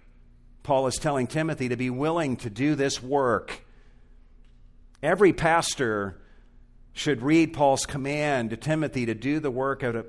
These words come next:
of an evangelist and realize that this is a call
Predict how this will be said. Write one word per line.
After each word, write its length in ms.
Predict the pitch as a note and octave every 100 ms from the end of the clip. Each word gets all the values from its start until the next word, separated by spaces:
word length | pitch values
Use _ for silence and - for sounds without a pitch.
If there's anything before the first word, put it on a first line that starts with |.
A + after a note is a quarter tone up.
| -
of 140 | A2+
an 60 | A2
evangelist 760 | G#2+ C3 D#3 D#3 C#3 B2 A#2
and 160 | A#2 A2+
realize 640 | C#3 D#3+ D#3+ B2+ A#2+ A#2 B2
that 220 | C3 B2
this 220 | D3+ D#3+
is 160 | D#3 B2+
a 100 | B2+
call 680 | - E3 D#3 C3 G#2+ G2+